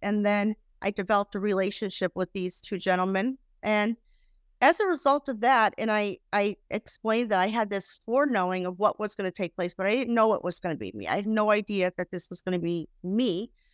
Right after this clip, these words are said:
Um, and then they, again, this was so many years ago when this started that they just kinda rolled the dice. I, I think that they thought, "Well, you know,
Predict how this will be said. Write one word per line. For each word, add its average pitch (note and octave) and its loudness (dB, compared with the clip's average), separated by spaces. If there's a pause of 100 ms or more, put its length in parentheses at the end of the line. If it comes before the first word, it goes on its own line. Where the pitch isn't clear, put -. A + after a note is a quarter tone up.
(280)
Um, G#3 2
and A3+ 0
then A3+ 2 (680)
they, A#3+ 2
again, E4 2
this C4+ -6
was B3+ -12
so D4+ -2
many D4+ 0
years C4+ 0
ago G#3+ -2
when G3+ 0
this F#3+ -4
started B3+ 0
that G3 -4
they G#3+ 0
just - -10
kinda B3+ 2
rolled A3+ 0
the F#3+ -2
dice. B3 0
I, - -4 (120)
I A3 2
think D4 -4
that A3+ -2
they G#3 2
thought, G#3+ 2
"Well, G3 2 (500)
you D4 -2
know, A3 4